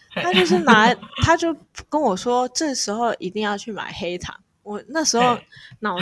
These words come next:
Speaker 2: 袋马上联想到阿嬷、
Speaker 1: 嘿。<laughs>
Speaker 2: 阿公，就是，或者是，就是什么龙的传人之类的，
Speaker 1: 嗯。
Speaker 2: 就是脑袋其实是这样想，
Speaker 1: 嗯，嗯，嗯。
Speaker 2: 但是我就很冷静的说：“好啊。”然后陪她去买黑糖。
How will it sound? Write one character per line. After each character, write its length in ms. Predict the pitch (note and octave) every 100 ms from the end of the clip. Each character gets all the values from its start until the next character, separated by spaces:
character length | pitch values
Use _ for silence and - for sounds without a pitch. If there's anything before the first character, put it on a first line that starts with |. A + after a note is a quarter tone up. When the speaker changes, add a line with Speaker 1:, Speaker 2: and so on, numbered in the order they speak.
| C4+
Speaker 2:
袋 140 | C4
马 180 | G3 E3+
上 240 | F#3+ C4
联 220 | G#3+ F#3 A3
想 260 | A3+ D3+
到 140 | E3 F#3+
阿 100 | D3+
嬷、 280 | D#3 F3+ F3+ - _ _ _ _ _ _
Speaker 1:
嘿。 260 | - -
<laughs> 80 | B3+
Speaker 2:
阿 240 | D4+ D4
公， 100 | G3+ F#3+ G#3+ - E3+ - - A#3+ - - -
就 100 | -
是， 160 | G#3+ A3+
或 160 | G#3+ A3
者 160 | F#3
是， 220 | A3+ G#3+
就 120 | F#3+ G3+
是 220 | G#3+ G3
什 160 | F3+
么 340 | G3 G3+ F3+ G#3 A#3+ -
龙 280 | G#3 G3
的 100 | A3+
传 300 | A3+ - F#3 G3
人 220 | A3 D#3
之 160 | F#3 G3
类 200 | G3+ C#3+
的， 120 | E2+
Speaker 1:
嗯。 40 | G3+
Speaker 2:
就 80 |
是 80 | B3
脑 200 | C4+ F3+
袋 180 | D#3 G#3+
其 200 | G#3 F3+
实 40 | F3
是 120 | F#3
这 80 | F3+
样 140 | D#3
想， 160 | E3+ -
Speaker 1:
嗯， 60 |
嗯， 20 | F3
嗯。 20 |
Speaker 2:
但 140 | G#3+
是 60 | A3+
我 120 | F#3+ C3
就 100 | G3
很 180 | F3+
冷 160 | F3+ D3+
静 120 | F3 F3+
的 80 |
说 220 | E3 F3+ F#3
：“好 240 | - D#3
啊。” 300 | D3+ D#3 G3 _ - - _
然 100 | F3+
后 60 | F#3
陪 100 | F3
她 160 | E3
去 100 | F3
买 220 | F3+ -
黑 180 | C#3+ A2
糖。 160 | -